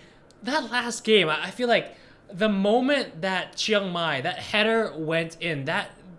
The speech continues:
in your, in your own feeling, was that, like, the best ever emotion you've been through, uh, this roller coaster ride throughout the ninety minutes? Was that the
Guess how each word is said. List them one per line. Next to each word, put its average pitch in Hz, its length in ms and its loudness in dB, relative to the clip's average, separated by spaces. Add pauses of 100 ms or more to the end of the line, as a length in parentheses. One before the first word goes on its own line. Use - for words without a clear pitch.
(120)
in 196 180 0
your, 190 420 2 (100)
in 180 140 -6
your 185 160 0
own 190 200 0
feeling, 151 300 -4
was 160 140 -2
that, 208 220 -2
like, 175 280 -2 (320)
the 165 120 0
best 185 380 -2
ever 180 420 -2 (920)
emotion 180 560 2
you've 165 140 -2
been 165 200 0
through, 165 220 -2
uh, 156 300 -4
this 190 240 -6
roller 196 480 0
coaster 175 520 -4
ride 147 380 0 (360)
throughout 165 540 -2
the 170 240 -6 (140)
ninety 165 440 -4
minutes? 156 300 -4
Was 160 120 -6
that 214 260 0 (260)
the 160 380 -6